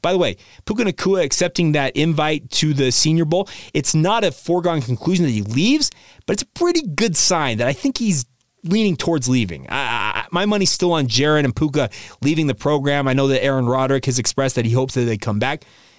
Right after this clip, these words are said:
If they do, great. That'd be a massive coup for B Y U to get a, get them back. But the fact that, uh, Puka, first off, got the invite to the Senior Bowl, that's fantastic. That means he has a draftable grade. And, uh, Jimmy, uh, Cheshire, I know you asked me the question I forgot to get to on Tuesday.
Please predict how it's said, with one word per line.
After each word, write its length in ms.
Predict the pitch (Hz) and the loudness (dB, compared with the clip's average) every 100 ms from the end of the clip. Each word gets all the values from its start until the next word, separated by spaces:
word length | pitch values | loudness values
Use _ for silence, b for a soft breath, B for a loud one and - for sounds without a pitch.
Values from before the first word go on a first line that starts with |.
| B | B
If 60 | 156 | 0
they 140 | 175 | 0
do, 260 | 143 180 190 | 2 2 2
great. 300 | 135 135 104 | 0 0 0
That'd 180 | 123 | 0
be 80 | 127 | 0
a 60 | 117 | 2
massive 480 | 123 139 - 123 - | 0 0 -2 -2 -2
coup 260 | 156 135 | 0 0
for 140 | 110 113 | -2 -2
B 180 | 117 | 0
Y 100 | 123 120 | 2 2
U 100 | 110 | 0
to 60 | |
get 120 | 107 101 | 0 -2
a, 60 | |
get 380 | 98 104 - 110 | -2 -4 -6 -2
them 180 | 110 98 | -2 0
back. 260 | 107 90 B B B | -2 -4 B B B
But 80 | 143 | -4
the 40 | |
fact 300 | 127 175 185 | -2 0 -2
that, 220 | - 170 - | -2 -2 -2
uh, 300 | 117 143 127 - _ _ - - - | -2 0 -2 -4 _ _ -20 -16 -6
Puka, 260 | - 196 175 | -4 -2 -2
first 280 | 180 202 | 0 0
off, 140 | 160 110 | 0 -2
got 220 | 165 165 | -2 -2
the 160 | 120 143 | -2 0
invite 260 | 180 202 | 0 0
to 80 | - | -2
the 80 | 185 | -2
Senior 320 | - 208 202 | 2 2 2
Bowl, 220 | 190 220 B B - | 2 -2 B B -4
that's 180 | 165 | -2
fantastic. 640 | - 151 135 104 123 110 92 | -2 -2 -2 0 -2 -2 -2
That 80 | 156 | 0
means 160 | 202 | 2
he 60 | 175 | 0
has 100 | 165 | 0
a 60 | |
draftable 520 | 135 131 143 135 113 104 | 0 0 0 -2 -4 0
grade. 280 | 120 107 | 0 0
And, 120 | 104 95 B B | 0 -2 B B
uh, 160 | - 131 | -4 -4
Jimmy, 480 | 117 139 170 165 156 | 0 0 2 2 2
uh, 240 | 131 123 | 0 -2
Cheshire, 400 | 120 - 147 139 | -2 0 0 0
I 260 | 139 135 131 | 0 0 0
know 80 | 139 | 2
you 140 | 139 | 2
asked 200 | 135 - | 0 0
me 80 | 127 | -2
the 60 | |
question 260 | 110 135 127 | -2 -2 0
I 60 | 123 | 0
forgot 200 | 131 117 | -2 -2
to 40 | |
get 140 | 117 | -4
to 100 | 120 | -2
on 140 | 117 101 | -2 0
Tuesday. 400 | - 139 117 | -2 0 -2